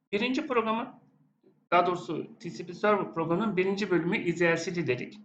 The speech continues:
Easy L C D dediğimiz zaman da bu sefer ne oluyor?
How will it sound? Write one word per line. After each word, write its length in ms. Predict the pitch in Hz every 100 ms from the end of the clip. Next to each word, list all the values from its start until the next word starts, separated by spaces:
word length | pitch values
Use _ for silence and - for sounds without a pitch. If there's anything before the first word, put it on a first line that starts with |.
| - - _ _ _ -
Easy 180 | 220 240
L 160 | 233 226
C 120 | 220
D 300 | 214 226 - 190
dediğimiz 380 | 190 220 220
zaman 300 | 202 175 170
da 100 | 214
bu 40 | 214
sefer 400 | - 185 208 202
ne 60 |
oluyor? 360 | 220 160 160